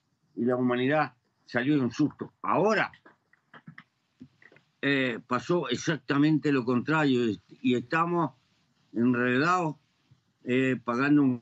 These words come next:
costo de carácter fenomenal. Nada de esto lo digo para justificar la barbarie de Putin,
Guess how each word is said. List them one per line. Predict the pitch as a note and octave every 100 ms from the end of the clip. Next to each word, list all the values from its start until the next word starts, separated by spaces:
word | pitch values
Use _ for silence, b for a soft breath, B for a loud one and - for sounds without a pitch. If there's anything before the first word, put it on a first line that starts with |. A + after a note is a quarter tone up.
| - A2
costo | C#3 B2+ - C3 B2
de | A#2
carácter | G2+ A#2 A2+ A#2 A#2+
fenomenal. | A2+ G#2+ G#2+ G#2 F#2+ F2 - _ _ _ _ _ _ _ _ _ _ - -
Nada | G3+ F3+
de | F3+
esto | E3+ D#3+
lo | D3
digo | F3+ E3
para | C#3 B2+
justificar | C3 C3+ C3 C#3 F3
la | C#3+
barbarie | C3+ C3 E3+ E3 C#3
de | A#2
Putin, | E2+ E3+ A#2 G#2+ D2+